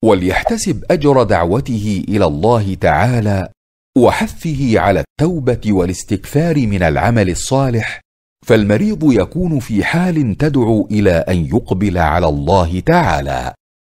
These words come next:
وليعلمه ما يحتاج إليه من أحكام الطهارة والصلاة، ويوضح له ما يجوز له من الرخص لأجل مرضه. وفي الحديث: "إن الله يحب أن تؤتى رخصه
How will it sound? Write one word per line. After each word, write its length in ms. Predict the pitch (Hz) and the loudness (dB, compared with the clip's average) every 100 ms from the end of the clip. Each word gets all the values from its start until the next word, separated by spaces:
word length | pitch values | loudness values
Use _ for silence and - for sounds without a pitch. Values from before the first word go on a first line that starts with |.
| _ 107 | _ 0
وليعلمه 880 | 107 87 95 85 85 107 156 123 120 | 2 2 0 0 -2 -2 -2 -2 0
ما 200 | 104 98 | 2 2
يحتاج 560 | 90 - - 196 185 151 110 | 2 -2 -4 -2 0 -2 0
إليه 440 | 110 147 135 117 | 0 0 0 -2
من 240 | 107 92 | 0 -2
أحكام 480 | - - - 135 123 | -4 -4 0 2 2
الطهارة 800 | 110 - 90 104 135 123 104 113 | -2 0 0 2 2 2 2 0
والصلاة، 680 | 92 85 - 117 180 - - - _ _ _ - | -2 -2 0 0 0 -2 -6 -16 _ _ _ 0
ويوضح 720 | 110 92 87 185 165 147 113 | 2 2 2 0 2 0 2
له 340 | 139 180 156 131 | 0 0 0 0
ما 200 | 107 98 | 2 4
يجوز 500 | 82 71 143 165 113 | 2 2 0 0 0
له 440 | 95 135 120 101 | 2 2 0 -2
من 220 | 82 123 | -2 0
الرخص 580 | 110 92 151 - 131 - | 0 0 -2 -2 -4 -2
لأجل 560 | 95 87 123 113 110 123 | -2 0 -2 0 0 0
مرضه. 480 | 190 120 76 82 62 - _ _ _ _ - | 0 0 0 -2 -6 -12 _ _ _ _ 0
وفي 240 | 123 90 92 | 2 2 -2
الحديث: 600 | 80 - 85 147 143 117 - _ _ _ | -4 -4 -2 -2 -4 -6 -14 _ _ _
"إن 200 | 123 107 | 0 2
الله 420 | 92 87 180 180 160 | 2 2 2 2 2
يحب 520 | 117 107 - 151 123 | 2 0 -2 -4 0
أن 320 | 123 104 73 | 0 0 -2
تؤتى 360 | 147 - - 117 | -2 -2 -2 0
رخصه 840 | 95 107 131 98 - 90 71 | 2 0 -2 -4 -4 -4 -6